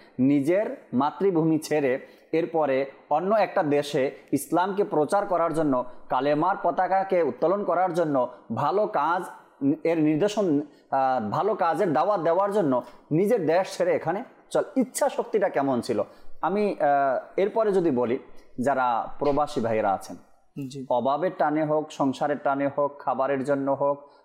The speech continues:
Speaker 1: মা বাবার জন্য হোক, যার জন্যই হোক, বছরের পর বছর, দশ বছর, পনেরো বছর ধরে এই যে দেশের বাড়িতে, দেশের বাহিরে থাকা, কষ্ট করা,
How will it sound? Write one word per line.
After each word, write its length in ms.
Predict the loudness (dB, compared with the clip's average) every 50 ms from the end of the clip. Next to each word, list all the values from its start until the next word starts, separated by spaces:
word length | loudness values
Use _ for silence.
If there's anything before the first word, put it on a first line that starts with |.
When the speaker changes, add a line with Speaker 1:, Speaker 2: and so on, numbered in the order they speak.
| -6 -2
Speaker 1:
মা 160 | -2 0 0
বাবার 320 | 0 0 0 0 0 0 0
জন্য 200 | -2 0 0 0
হোক, 180 | 0 0 0
যার 260 | 0 0 0 0 0
জন্যই 340 | 0 -2 -2 0 -2 -2 -2
হোক, 180 | -4 -4 -6 -6 -10 _ _ _ _ _ _ _ _ -6 -4
বছরের 440 | -2 -2 -2 -4 -2 0 0 0 0
পর 260 | 0 0 0 0 0
বছর, 420 | 0 0 -2 -2 -2 -4 -4 -4 -4 -6 -12 _ _ _ _ _ _ -8 -4
দশ 240 | -2 0 0 0 -2 -2 -4
বছর, 300 | -4 -4 -2 -2 -4 -2 -2
পনেরো 240 | 0 0 2 2 2
বছর 340 | 2 0 -2 -2 -2 -2 0
ধরে 240 | 0 0 0 -2 -4 -8 -14 -20 -20 _ _ _ _ _ _ _
এই 200 | -4 -2 0 2
যে 260 | 2 2 2 0 -2 -6 -10 -20 _ _ _ _ -8 -4 -2
দেশের 300 | -2 -2 0 -2 -2 0
বাড়িতে, 420 | 0 -2 -2 -2 -2 -2 -2 -2 -4 -4 -4 -4 -4 -2
দেশের 260 | -2 -2 -2 -2 -2
বাহিরে 320 | 0 0 0 0 -2 -2
থাকা, 360 | -2 -4 -6 -4 -4 -4 -6 -6 -10 -20 _ _ _ _ _ _ _ _ _ _ _ _
কষ্ট 320 | -6 -6 -6 -4 -4 -4 -2
করা, 440 | 0 0 0 0 0 0 0 -2